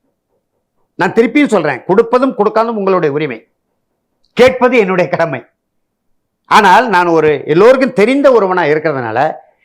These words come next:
என்னை அழைத்து பேசியிருக்கணுமா, பேசக்கூடாதா? ஒன்று. தேர்தல் பரப்புரை செய்வதற்கு என்ன செய்யலாம் வேலை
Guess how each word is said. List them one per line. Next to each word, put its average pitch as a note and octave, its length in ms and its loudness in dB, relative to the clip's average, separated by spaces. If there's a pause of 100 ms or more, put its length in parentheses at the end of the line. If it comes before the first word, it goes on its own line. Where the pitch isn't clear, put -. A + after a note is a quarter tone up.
(180)
என்னை G#3 220 2
அழைத்து C4 460 2
பேசியிருக்கணுமா, A#3 800 0
பேசக்கூடாதா? D3+ 580 -2 (220)
ஒன்று. C3+ 320 -4 (640)
தேர்தல் C#4+ 500 4
பரப்புரை B3 420 2
செய்வதற்கு G#3+ 680 2 (800)
என்ன F#3+ 260 2
செய்யலாம் F#3+ 440 0
வேலை F3 340 0